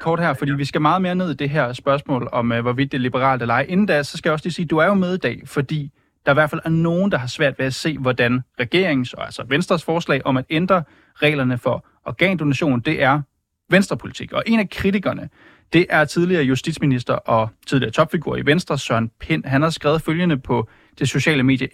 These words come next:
X. Lad mig lige læse højt her. Han læser, han skriver, "Vi tilhører nu som udgangspunkt staten, medmindre vi siger nej. Det er godt nok en sær tid, sær tid, vi lever i.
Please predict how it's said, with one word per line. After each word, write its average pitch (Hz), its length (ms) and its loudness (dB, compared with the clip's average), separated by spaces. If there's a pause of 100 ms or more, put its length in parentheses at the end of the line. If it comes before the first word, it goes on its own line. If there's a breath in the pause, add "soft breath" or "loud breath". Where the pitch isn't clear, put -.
(100)
X. - 160 -8
Lad 131 60 -2
mig 123 100 0
lige 143 120 2
læse 127 220 0
højt 127 140 -2
her. 127 140 -2
Han 143 240 0
læser, 147 360 0
han 151 140 4
skriver, 139 260 0 (580 soft breath)
"Vi 180 120 6
tilhører 226 440 2
nu 139 320 2
som 120 360 -6
udgangspunkt 180 640 -2
staten, - 640 -4 (340)
medmindre 165 360 4
vi 151 80 -4
siger 120 260 -4 (200)
nej. 127 260 2 (560)
Det 165 140 2
er 165 100 2
godt 190 180 0
nok 190 140 0
en 147 100 0
sær - 380 -4
tid, 190 400 -2
sær 180 220 0
tid, 190 260 -4
vi 135 100 -2
lever 165 300 2
i. 151 140 -2